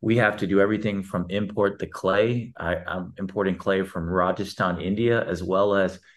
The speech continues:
some good old American clay coming from the States. Um, we're, we're building fencing, you know, we're building the netting. Um, you know, we're, we're transforming the,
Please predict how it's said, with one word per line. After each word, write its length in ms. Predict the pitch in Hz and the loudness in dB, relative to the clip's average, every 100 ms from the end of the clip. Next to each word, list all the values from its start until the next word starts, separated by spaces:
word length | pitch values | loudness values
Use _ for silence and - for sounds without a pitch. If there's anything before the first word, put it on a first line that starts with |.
| _ _ _ | _ _ _
some 440 | - 101 85 85 87 - - | -8 -2 -2 -2 -6 -18 -8
good 120 | - | 0
old 320 | 104 104 104 82 | 2 2 2 0
American 440 | 92 107 107 110 | 2 2 0 -6
clay 340 | - 113 113 | 0 2 2
coming 300 | 110 107 98 | 0 -2 -2
from 200 | 90 98 | -2 -2
the 60 | 87 | -2
States. 680 | 87 - 92 110 113 - - - - _ - | 0 0 2 2 0 -8 -18 -20 -20 _ -2
Um, 500 | 95 85 82 85 87 | 0 0 -2 -4 -6
we're, 260 | 101 104 92 | 0 0 2
we're 220 | 95 85 | 0 2
building 340 | 101 98 90 | 2 2 -2
fencing, 920 | 85 - 127 127 127 117 90 85 82 - _ - | -8 0 2 2 2 0 -2 -4 -8 -14 _ -12
you 100 | 90 | -6
know, 140 | 87 | -2
we're 140 | 85 87 | 0 0
building 340 | 90 87 87 | 0 -2 -2
the 60 | 87 | -2
netting. 680 | 95 117 117 101 85 82 85 _ _ _ _ | 2 4 6 4 0 -6 -12 _ _ _ _
Um, 520 | - 87 82 78 87 - _ - | -4 -2 -2 -4 -8 -14 _ -6
you 120 | 98 | -4
know, 160 | 87 | -2
we're, 400 | 87 101 95 - - | 0 2 0 -2 -10
we're 440 | 101 101 92 92 92 | 0 4 4 2 -4
transforming 840 | - - 117 113 - 117 123 113 98 | -10 -2 -2 -2 -4 -2 0 0 0
the, 260 | 90 95 | -2 -4